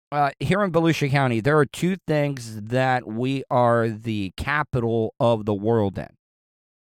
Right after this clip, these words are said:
I, I, and I could give you guys, uh, a million guesses, and there's no way that any of you would ever, ever be able to guess. One being up in Pearson, where I went to school at,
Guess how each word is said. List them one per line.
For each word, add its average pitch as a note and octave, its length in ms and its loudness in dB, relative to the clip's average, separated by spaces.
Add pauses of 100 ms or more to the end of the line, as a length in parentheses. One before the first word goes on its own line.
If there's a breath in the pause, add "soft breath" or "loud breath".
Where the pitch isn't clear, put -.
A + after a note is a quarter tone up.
(120)
I, D3 160 -8
I, D3+ 140 -6 (100)
and D#3 240 0
I F#3 100 0
could F#3+ 160 -4
give D3+ 160 0
you C#3+ 120 0
guys, B2+ 560 2 (100)
uh, G#2 380 -4
a A#2 100 4
million A#2+ 560 0
guesses, A2+ 680 0 (640)
and E3+ 120 0
there's F#3 180 4
no E3 160 4
way D#3+ 140 6
that C#3 240 0
any C#3+ 280 2
of A#2+ 140 -2
you B2+ 180 0
would A#2 320 0
ever, B2+ 640 2
ever A#2+ 320 2
be G#2+ 140 -4
able G#2 140 -2
to G2 80 -4
guess. F#2 420 -8
One E3+ 400 0
being C3+ 540 -2
up C3+ 240 2
in B2+ 180 0
Pearson, A2 640 -2 (420)
where A#2 240 2
I C3+ 80 4
went C3 220 -2
to G#2+ 80 -8
school G2+ 400 -4
at, E2 180 -6